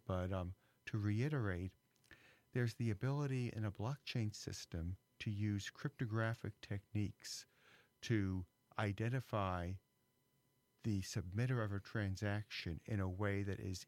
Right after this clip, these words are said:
irrefutable. That is, if I submit a transaction, I can't claim later on, "No, no, I didn't do it."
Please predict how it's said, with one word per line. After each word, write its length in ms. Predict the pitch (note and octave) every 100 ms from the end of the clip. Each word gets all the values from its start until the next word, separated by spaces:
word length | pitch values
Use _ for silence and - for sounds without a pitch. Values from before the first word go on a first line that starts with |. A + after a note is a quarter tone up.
| -
irrefutable. 840 | A2+ G2+ F#2+ - G2+ F2+ - - - _ - - _ -
That 220 | G#2+ G2+
is, 400 | G2+ F2+ D#2+ - _ _ -
if 120 | -
I 100 | G2+
submit 380 | - - G2+ A#2
a 80 | A2
transaction, 920 | - G#2+ F#2+ - G2+ G2+ - - - -
I 120 | F#2+ G2+
can't 340 | A#2 G#2 G#2
claim 420 | - A2 G2+ G2+ F#2+
later 340 | G2 G#2 G2+
on, 240 | G2 F#2+
"No, 100 | G#2+
no, 160 | C3+ A2
I 180 | F2 A2+
didn't 300 | A#2 G2+ F#2
do 180 | G#2+
it." 60 | F#2+